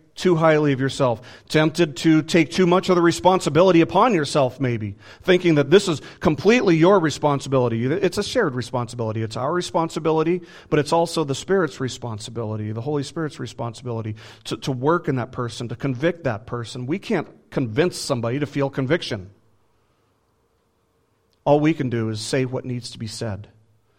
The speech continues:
Tell somebody when they are walking in darkness, and leave the Holy Spirit to do his part. So Abram finds Lot. He finds all of Lot's possessions. He finds all the possessions that were plundered.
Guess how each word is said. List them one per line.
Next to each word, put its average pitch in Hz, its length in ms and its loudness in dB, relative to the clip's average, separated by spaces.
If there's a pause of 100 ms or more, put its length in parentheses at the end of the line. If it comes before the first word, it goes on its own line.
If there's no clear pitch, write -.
(220)
Tell 156 220 0
somebody 113 400 -2
when 131 240 -4
they 127 100 0
are 120 100 -2
walking 117 440 -6
in 113 120 -6
darkness, 110 680 -10 (1200)
and 117 140 -4
leave 131 540 -2 (180)
the 123 80 -4
Holy 123 200 -4
Spirit 120 360 -8
to 123 100 -16
do 120 160 -8
his 113 240 -8
part. 101 340 -14 (1700)
So 151 180 0
Abram 151 360 2
finds 139 420 0
Lot. 113 220 -6
He 123 100 -8
finds 127 420 -8
all 120 160 -4
of 110 100 -8
Lot's 117 300 -6
possessions. 113 460 -8
He 127 80 -4
finds 147 320 -4
all 151 160 0
the 147 100 -2
possessions 131 540 -6
that 127 80 -6
were 135 100 -4
plundered. 110 460 -6